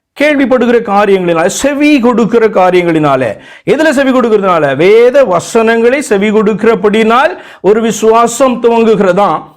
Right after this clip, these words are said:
அந்த விசுவாசம் தான் விசுவாசம் என்று வேதம் சொல்லுகிறது. விசுவாசம் கேள்வியினால் வரும், by hearing, கேள்வியினாலே வரும். கேள்வி தேவ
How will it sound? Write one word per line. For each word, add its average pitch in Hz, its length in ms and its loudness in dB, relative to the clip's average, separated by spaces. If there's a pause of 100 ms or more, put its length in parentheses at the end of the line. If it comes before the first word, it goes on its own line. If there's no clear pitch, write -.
(140)
அந்த 240 260 0
விசுவாசம் 202 580 0
தான் 170 300 -2
விசுவாசம் 180 500 -2
என்று 180 140 0
வேதம் 170 320 0
சொல்லுகிறது. 151 720 0 (220)
விசுவாசம் 220 580 0
கேள்வியினால் 196 600 0
வரும், 160 300 0
by 202 180 0 (140)
hearing, 160 640 -2 (280)
கேள்வியினாலே 214 580 0
வரும். 196 580 -2 (260)
கேள்வி 160 840 -2 (240)
தேவ 151 600 2